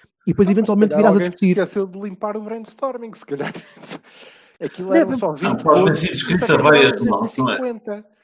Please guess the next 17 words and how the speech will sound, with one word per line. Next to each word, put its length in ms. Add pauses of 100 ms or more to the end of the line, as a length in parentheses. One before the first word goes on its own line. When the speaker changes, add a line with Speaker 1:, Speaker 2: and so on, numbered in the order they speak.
(380)
Speaker 1:
Sim, 260
Speaker 2:
O 20
gajo 240
que 60
Speaker 1:
oh, 20
Speaker 2:
ficou, 280
Speaker 1:
oh, 160 (760)
oh. 80
Speaker 2:
o 40
gajo 280
que 80
ficou 420
encarregue 540 (560)
de, 140
"Pronto, 300
então 200
agora, 340